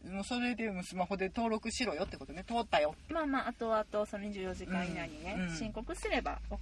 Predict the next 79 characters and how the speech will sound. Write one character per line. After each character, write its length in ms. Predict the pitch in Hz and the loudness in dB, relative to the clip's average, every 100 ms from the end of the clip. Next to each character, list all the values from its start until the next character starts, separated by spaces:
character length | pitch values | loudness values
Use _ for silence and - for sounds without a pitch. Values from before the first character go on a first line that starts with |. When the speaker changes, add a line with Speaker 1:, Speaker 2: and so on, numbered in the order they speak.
| - | -4
Speaker 2:
ケ 160 | - - | -4 -4
ー。 60 | - | -2
Speaker 1:
う 120 | 160 | -2
ん。 280 | 160 - 285 | 0 -2 -2
Speaker 2:
な 100 | 220 | -2
の 140 | 214 226 | -2 0
で、 100 | 302 | 0
ま 140 | 330 | 2
あ 40 | |
ま 160 | 294 311 | 4 4
あ 20 | |
ま 140 | 233 254 | 4 4
あ、 40 | |
そ 140 | - - | 2 -2
こ 80 | |
に 100 | 403 | -4
関 220 | 269 403 - | 0 0 -2
し 20 | |
て 100 | 185 | -4
は 60 | |
ま 100 | 175 165 | -4 -4
だ 80 | |
良 100 | 160 | -4
か 80 | 180 | -4
っ 40 | 170 | -6
た 60 | - | 0
な 80 | 233 | -2
っ 40 | |
て 80 | - | -2
感 160 | - 185 | -6 -6
じ 80 | 185 | 0
な 60 | |
ん 120 | 202 | 2
で 60 | 196 | 2
す 60 | 170 | 0
け 60 | |
ど、 60 | 202 | -2
Speaker 1:
う 20 | |
ん。 20 | |
Speaker 2:
だ 80 | 208 | -2
か 100 | 220 | -2
ら、 120 | 185 - - - - | -2 -4 -14 -14 -14
こ 160 | - 349 | -8 0
れ 160 | 349 | 0
ね、 180 | 339 320 | 4 4
何 240 | 240 254 | 6 6
も 140 | 277 226 | 4 2
知 160 | - | 0
ら 140 | 226 214 | -2 -2
ん 80 | 196 | -6
と 360 | - 202 202 | -6 0 0
言 80 | 196 | 0
っ 40 | |
て 100 | - | -4
し 160 | 196 - | -10 -8
ま 180 | 190 185 | -6 -6
う 60 | |
と、 220 | - 214 208 | -6 -4 0
え 80 | 214 | 2
ら 80 | |
い 60 | 226 | 0
こ 100 | 185 | -2
と 140 | 180 | -8
に 180 | 165 160 | -8 -6
遭 80 | 165 | -6
い 60 | 170 | -6
ま 160 | 170 | -8
す 100 | 170 | -8
の 140 | 175 151 | -8 -4
で。 280 | 185 160 - - - | -2 -2 -6 -20 -18
Speaker 1:
な 180 | 143 156 | -10 -6
る 100 | 143 | -4
ほ 140 | 139 131 | -6 -8
ど 120 | 127 | -8
ね。 720 | 143 175 196 202 202 214 220 233 233 | -8 -4 -2 -2 -2 0 0 -2 -6
Speaker 2:
う 40 | |
ん。 60 | - - - - | -10 -18 -20 -10
た 220 | - 269 | 0 4
だ、 300 | 208 214 165 | 6 4 0